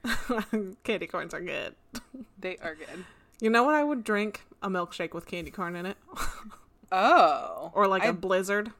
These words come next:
Speaker 1: A candy corn blizzard.
Speaker 2: Yes. That would actually be really good. Dairy Queen, if you're listening.
Speaker 1: <laughs> Yeah.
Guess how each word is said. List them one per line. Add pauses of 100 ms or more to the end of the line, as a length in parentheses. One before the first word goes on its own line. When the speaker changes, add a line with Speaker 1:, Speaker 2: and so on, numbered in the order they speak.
(260)
Speaker 1:
A
candy
corn
blizzard. (200)
Speaker 2:
Yes. (140)
That
would
actually
be
really
good.
Dairy
Queen,
if
you're
listening. (120)
Speaker 1:
<laughs> (760)
Yeah.